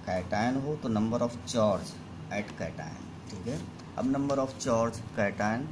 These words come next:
that is a C है। For example देखो, जैसे सीएच एन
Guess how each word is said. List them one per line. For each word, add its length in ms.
that 280
is 160
a 100
C 480
है। 300
For 120
example 600
देखो, 400
जैसे 420
सीएच 480
एन 280